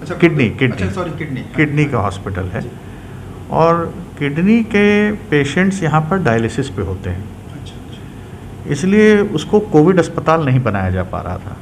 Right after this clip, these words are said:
Speaker 1: जी।
Speaker 2: क्योंकि कोविड अस्पताल बनाने में एक ये सबसे बड़ा संकट है।
Speaker 1: जी, जी, हर जगह पे कन्वर्ट भी किया जा रहा था सरकार के द्वारा भी।
Speaker 2: हाँ, लेकिन जैसे हमारे यहाँ पच्चीस रोगी ऐसे हैं जो प्रत्येक दिन डायलिसिस पे होते हैं।
Speaker 1: हाँ।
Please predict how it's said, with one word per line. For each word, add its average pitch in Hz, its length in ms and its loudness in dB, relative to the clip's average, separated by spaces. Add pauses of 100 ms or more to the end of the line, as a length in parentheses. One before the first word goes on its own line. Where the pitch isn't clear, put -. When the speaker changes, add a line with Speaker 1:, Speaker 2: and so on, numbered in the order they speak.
(140)
Speaker 1:
जी। 131 80 -10
Speaker 2:
क्योंकि 131 480 -6
कोविड 180 360 2
अस्पताल 160 420 2
बनाने 147 380 0
में 165 180 0
एक 156 160 -4
ये 151 120 2
सबसे 151 280 -6
बड़ा 139 220 2
संकट 123 420 -2
है। 104 200 0
Speaker 1:
जी, 180 100 -4
जी, 190 120 2
हर 185 160 6
जगह 190 200 8
पे 190 120 4
कन्वर्ट 156 340 4
भी 151 100 2
किया 120 220 4
जा 113 160 4
रहा 110 100 8
था 131 100 2
सरकार 139 340 4
के 143 100 2
द्वारा 117 280 4
भी। 120 160 -6
Speaker 2:
हाँ, 113 320 -10
लेकिन 147 400 -2
जैसे 147 220 -2
हमारे 147 380 0
यहाँ 196 240 -2
पच्चीस 220 420 0
रोगी 143 340 0
ऐसे 131 260 0
हैं 139 460 -6
जो 143 100 -2
प्रत्येक 156 500 -2
दिन 160 180 0
डायलिसिस 104 460 -2
पे 98 120 -8
होते 90 260 -6
हैं। 87 80 -4
Speaker 1:
हाँ। 85 120 -10